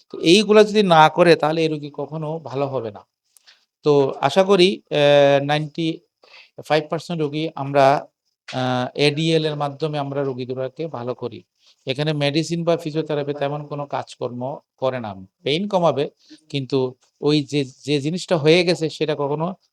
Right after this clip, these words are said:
জোড়া লাগবে না। তো আমি বলবো যে, যে কোনো ঘাড় ব্যথা, কোমর ব্যথা যদি আসে, আপনারা দুই তিন দিন রেস্ট নিবেন, গরম পানি সেক দিবেন,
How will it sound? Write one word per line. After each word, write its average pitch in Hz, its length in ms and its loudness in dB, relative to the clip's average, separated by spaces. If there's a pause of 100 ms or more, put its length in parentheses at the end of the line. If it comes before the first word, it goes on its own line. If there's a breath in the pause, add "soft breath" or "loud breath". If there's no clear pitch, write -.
(140)
জোড়া 143 220 0
লাগবে 107 360 -4
না। 101 100 -16 (400 loud breath)
তো 143 60 2
আমি 151 200 2
বলবো 151 360 -2
যে, 170 140 0
যে 147 160 -2
কোনো 160 240 -6 (120)
ঘাড় 143 280 -6
ব্যথা, 160 240 -2
কোমর 147 360 -6
ব্যথা 143 400 -4 (520 soft breath)
যদি 131 520 -6
আসে, 151 420 -2 (160)
আপনারা 139 360 -8
দুই 143 180 -8
তিন 143 240 -10
দিন 139 160 -8
রেস্ট 135 340 -2
নিবেন, 156 280 -6
গরম 139 340 -2
পানি 139 200 -8
সেক 143 300 -10
দিবেন, 151 340 -8